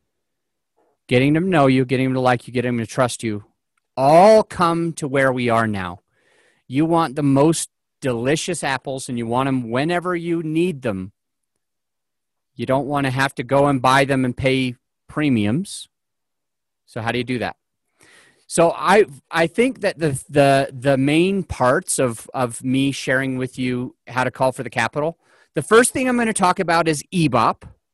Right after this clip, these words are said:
The second thing I'm going to talk about is psychology.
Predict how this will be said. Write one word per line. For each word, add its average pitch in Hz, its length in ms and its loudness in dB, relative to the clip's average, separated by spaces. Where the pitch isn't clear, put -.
The 156 180 2
second 233 840 2
thing 190 320 0
I'm 175 120 0
going 165 340 0
to 160 60 -2
talk 147 380 0
about 131 400 0
is 139 400 0
psychology. 143 1080 0